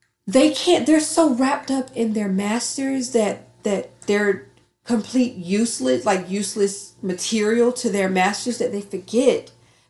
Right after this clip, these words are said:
that they had a life outside of being a sex slave. And that was just, it was just so odd for me to encounter that on B, or on B D S, <laughs> on Tumblr, excuse me. Again, I'm high,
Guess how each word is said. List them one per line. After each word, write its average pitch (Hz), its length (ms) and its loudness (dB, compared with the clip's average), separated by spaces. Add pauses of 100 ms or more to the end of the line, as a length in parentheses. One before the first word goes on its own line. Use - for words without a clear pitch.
that 202 140 2
they 220 120 2
had 233 240 2
a 240 80 4
life 190 360 0
outside 185 720 -2
of 175 480 -4 (880)
being 208 260 2
a 196 60 -4
sex 330 320 -2
slave. - 360 -8 (580)
And 254 420 4
that 285 160 4
was 349 160 2
just, 359 260 2
it 254 100 4
was 302 120 2
just 302 140 -4
so 320 260 2
odd 311 300 4
for - 160 -8
me 202 540 -2 (260)
to 226 260 -2
encounter 269 640 0
that 190 240 0
on 196 160 0
B, 202 320 -4
or 185 260 0 (120)
on 180 120 -8
B 170 140 -4
D 175 140 -6
S, - 160 -8
<laughs> 196 280 -4
on 190 200 2
Tumblr, 214 540 -4
excuse 190 480 -6
me. - 260 -12 (260)
Again, - 200 -10
I'm 190 120 -4
high, 196 400 -4